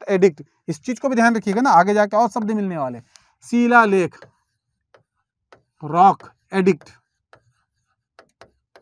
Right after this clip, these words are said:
इसकी संख्या चौदह है, जो आठ स्थान से प्राप्त हुए हैं। और इस शिलालेख को सबसे पहली बार खोजा था टिफिन थैलर ने सत्रह सौ पचास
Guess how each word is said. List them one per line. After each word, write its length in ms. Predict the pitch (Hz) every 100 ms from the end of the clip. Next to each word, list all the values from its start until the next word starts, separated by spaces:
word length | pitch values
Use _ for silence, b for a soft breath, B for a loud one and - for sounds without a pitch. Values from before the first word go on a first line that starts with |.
| _ _ _ _ _ _ _ -
इसकी 220 | 170 247
संख्या 360 | 226 233 254 240
चौदह 480 | - 208 214 254
है, 200 | 240 277 294 _ -
जो 120 | 147 220 190
आठ 280 | 233 277
स्थान 360 | 226 - 202 180
से 140 | 180
प्राप्त 400 | 151 147 135 123
हुए 100 | 143
हैं। 100 | 135 - b b
और 200 | 180 214
इस 280 | 202 254 240
शिलालेख 540 | - 220 226 226 220
को 200 | - 214
सबसे 560 | 180 240 262 208 254 254
पहली 380 | 214 175 196 196
बार 260 | 175 175
खोजा 360 | 147 147 143 139
था 240 | - 247 b b b -
टिफिन 320 | 208 240 202
थैलर 360 | 165 151 147 147
ने 200 | 170 214
सत्रह 460 | - 147 156 170
सौ 160 | 156 175
पचास 440 | 147 143 127 113